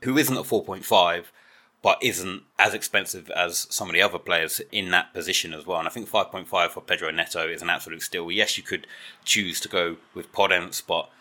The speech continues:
I just think that Neto, and the way that he's been in pre-season as well, I think he scored three goals, got a couple of assists as well. He's looked on it. My fourth midfielder spot, i-, it's really an open spot at the moment, depending on how I decide to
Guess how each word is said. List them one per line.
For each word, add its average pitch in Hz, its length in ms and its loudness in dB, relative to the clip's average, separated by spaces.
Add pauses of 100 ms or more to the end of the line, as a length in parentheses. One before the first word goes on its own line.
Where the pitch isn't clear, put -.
(140)
I 101 60 -2
just - 120 -6
think 92 140 -10
that 82 160 -4
Neto, 87 360 0
and 85 100 -4
the 90 60 -6
way 117 140 6
that 92 140 0
he's 87 100 -12
been 85 280 -6
in 82 340 -12
pre-season 82 500 -6
as 80 100 -10
well, 90 120 2
I 85 40 2
think 90 140 -10
he 78 60 -10
scored 87 260 -10
three 92 240 -2
goals, 87 420 -2
got - 140 -2
a - 60 -12
couple 113 220 -2
of 98 100 -2
assists - 400 -2
as 82 140 -8
well. 90 320 0
He's 92 200 -4
looked 85 180 -6
on 87 140 0
it. 87 140 0 (500)
My 113 100 0
fourth 165 280 6
midfielder 131 420 2
spot, - 400 6 (360)
i-, 117 240 -6
it's 139 240 -2
really 175 240 6
an 147 120 8
open 135 260 2
spot 107 300 4
at 87 60 0
the 92 40 -2
moment, 104 440 2
depending 107 440 0
on 95 200 -2
how 107 360 6
I 98 100 6
decide 95 380 -2
to 95 280 -6